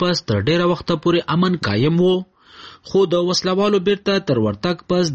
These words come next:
د سیمې حالات بیا خراب شوي. د پړچمکني اوسیدونکي او مدني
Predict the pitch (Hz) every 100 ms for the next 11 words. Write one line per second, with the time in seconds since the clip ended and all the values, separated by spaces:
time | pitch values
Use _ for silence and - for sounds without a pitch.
0 | 113 107 - 180 165 170 175 180 _ _
1 | _ 143 196 151 107 101 - 113 113 113
2 | 113 113 165 175 180 175 185 180 180 190
3 | 208 185 190 170 196 185 190 190 - 143
4 | 143 147 147 180